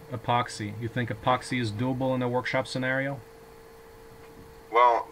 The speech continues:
Speaker 2: when you're epo-, the epoxy, you're talking about just the corners to put the frame together, correct?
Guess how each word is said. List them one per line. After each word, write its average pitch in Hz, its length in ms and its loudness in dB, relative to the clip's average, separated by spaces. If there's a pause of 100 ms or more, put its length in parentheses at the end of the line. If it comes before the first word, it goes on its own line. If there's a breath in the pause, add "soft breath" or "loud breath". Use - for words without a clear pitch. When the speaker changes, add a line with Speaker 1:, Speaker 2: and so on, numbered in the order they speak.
(140)
Speaker 2:
when 113 140 0
you're 117 360 6
epo-, 107 260 2
the 113 80 4
epoxy, 127 600 4 (720 loud breath)
you're - 80 -4
talking 143 180 8
about 113 100 2
just 107 140 -10
the 113 60 0
corners 120 380 2
to - 60 -18
put 113 140 2
the - 60 -12
frame 104 220 0
together, 90 240 -2
correct? 98 340 0